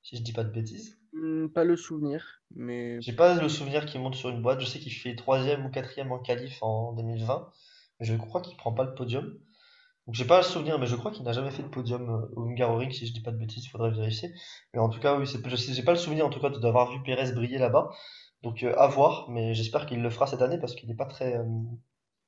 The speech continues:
Speaker 1: il est pas très en forme. Mais on va surtout parler du flop, euh, global du week-end qui est l'association, euh, le, le couple Ferrari, euh, Leclerc, pour différentes
Speaker 2: Oui.
Speaker 1: raisons. Leclerc, parce que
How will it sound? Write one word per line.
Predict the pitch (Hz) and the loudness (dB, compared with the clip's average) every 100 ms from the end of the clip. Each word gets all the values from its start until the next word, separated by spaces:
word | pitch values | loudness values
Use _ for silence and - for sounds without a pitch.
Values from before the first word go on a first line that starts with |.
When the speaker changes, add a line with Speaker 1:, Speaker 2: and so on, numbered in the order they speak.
| _ _ _ _ - | _ _ _ _ -12
Speaker 1:
il | 139 | -6
est | |
pas | 131 147 | 2 2
très | 156 147 | 4 4
en | 143 | 6
forme. | 131 117 110 - - - | 6 4 2 -8 -16 -2
Mais | 147 160 147 | 4 8 10
on | 147 | 10
va | |
surtout | 151 151 - | 6 2 4
parler | 160 151 156 | 8 8 8
du | 151 | 2
flop, | - 156 160 143 | 0 2 4 2
euh, | 120 120 | -2 -2
global | 120 131 147 135 | -2 4 4 4
du | 123 | 0
week-end | 123 117 143 135 | -2 -2 -2 -4
qui | - 117 | -6 -2
est | 127 | 0
l'association, | 113 107 110 123 120 - 131 123 | 0 -2 -4 -6 -6 -2 0 2
euh, | 113 110 110 110 - - - _ | 2 2 2 -2 -16 -20 -20 _
le, | 120 123 | -4 -2
le | 135 143 | 0 0
couple | 139 247 - 135 127 | 4 4 4 4 4
Ferrari, | 139 143 147 151 165 | 4 8 8 8 4
euh, | 147 123 123 123 | 2 2 0 -2
Leclerc, | 131 135 160 190 196 - _ _ _ _ _ | 0 0 2 2 0 -6 _ _ _ _ _
pour | 127 127 | -6 -4
différentes | 135 151 139 143 | -2 4 4 4
Speaker 2:
Oui. | 143 | 2
Speaker 1:
raisons. | 143 170 | 2 2
Leclerc, | 160 143 143 147 151 - - - | 4 2 4 4 4 0 -10 -10
parce | - 120 - | -8 -6 -6
que | 127 113 110 | -2 -2 -4